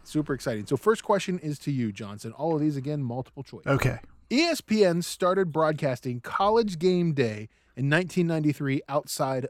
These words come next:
Speaker 1: of stadiums. What was the first stadium that E S P N broadcasted College Game Day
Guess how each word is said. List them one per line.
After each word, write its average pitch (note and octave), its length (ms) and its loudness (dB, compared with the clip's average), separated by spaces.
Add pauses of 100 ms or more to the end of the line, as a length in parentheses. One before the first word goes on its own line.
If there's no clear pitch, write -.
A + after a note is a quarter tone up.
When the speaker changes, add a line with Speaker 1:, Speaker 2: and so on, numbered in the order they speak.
Speaker 1:
of A#2 160 -8
stadiums. G2+ 840 -12 (400)
What E3+ 320 0
was D#3+ 260 0
the A#2+ 100 -8
first - 500 -2
stadium A#2+ 560 0
that A2 200 -16
E C3+ 140 2
S C3+ 140 -2
P C#3 180 -4
N B2 140 -4
broadcasted A#2 800 -8
College A#2 320 -8
Game A2+ 240 -8
Day G#2+ 200 -14